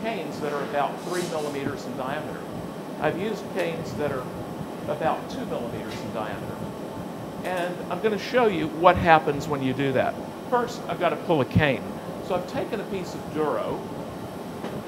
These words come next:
I've coated it two times in clear and pulled a cane about six feet long, about like that. And then I sawed that up. You can let that cool off a little. I sawed that up into sections like this.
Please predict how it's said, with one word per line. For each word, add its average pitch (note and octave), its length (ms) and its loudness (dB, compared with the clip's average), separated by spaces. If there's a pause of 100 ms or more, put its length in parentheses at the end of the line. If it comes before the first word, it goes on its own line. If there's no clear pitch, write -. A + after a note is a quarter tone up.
(460)
I've C#3 160 -2
coated A3 400 4
it - 200 -4
two D#3 180 -2
times D#3 500 -2
in D3 140 -2
clear C3 420 4 (300)
and G3 160 -4
pulled B3+ 260 0
a E3+ 40 -4
cane F3 340 -4
about C#3+ 340 4
six - 260 -2
feet D#3 300 -2
long, B2+ 320 2 (300)
about D3+ 200 4
like D3 220 2
that. A#2+ 220 -2 (1080)
And E3 140 4
then G3 120 4
I C#3+ 80 6
sawed G#3+ 440 2
that D#3+ 200 8
up. C3 220 6 (840)
You - 80 -6
can C3 140 -6
let C3 180 -4
that - 140 -6 (160)
cool E3 160 0
off B2+ 340 0
a A2+ 40 -6
little. B2 200 -4 (540)
I C#3+ 100 0
sawed G#3+ 460 2
that D3 180 4
up B2+ 240 0 (220)
into C3+ 420 -6
sections C3+ 540 -2
like B2 280 6
this. C#3 320 2